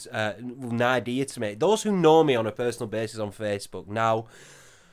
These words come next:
a spoiler alert, this is going to be talking about Game of Thrones. So for those who are not up to date on their Game of Thrones, you want me to talk about this? 'Cause I know you're not up to date.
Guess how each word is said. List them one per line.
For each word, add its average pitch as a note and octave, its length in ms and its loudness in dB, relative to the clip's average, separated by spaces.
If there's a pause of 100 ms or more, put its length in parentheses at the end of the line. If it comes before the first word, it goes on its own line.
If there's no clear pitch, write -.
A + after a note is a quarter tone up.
(320)
a A2+ 80 -6
spoiler F3 520 8
alert, C#3+ 300 6
this D3 160 -2
is C#3+ 80 -8
going D3+ 180 2
to C3+ 80 -8
be C#3 80 -8
talking C3+ 300 0
about A2+ 240 -2
Game A2+ 260 -2
of G#2+ 60 -8
Thrones. G2+ 580 -4
So B2 180 0
for - 140 -6
those F#3 380 4
who D#3+ 180 0
are D3+ 80 4
not D#3 240 4
up D3+ 140 0
to - 100 -8
date C#3 160 2
on B2+ 160 -2
their A#2+ 160 2
Game A2 280 -2
of G#2+ 100 -8
Thrones, A2+ 320 -4
you D#3+ 40 -2
want F#3+ 120 -2
me D#3 60 -6
to - 100 -10
talk G#2+ 240 -2
about G2 200 -10
this? C3 160 -10
'Cause A#2 180 -12
I - 20 -6
know A#2 140 -4
you're A2 220 -4
not F#2 160 -8
up F#2+ 120 -16
to - 120 -20
date. F#2+ 260 -12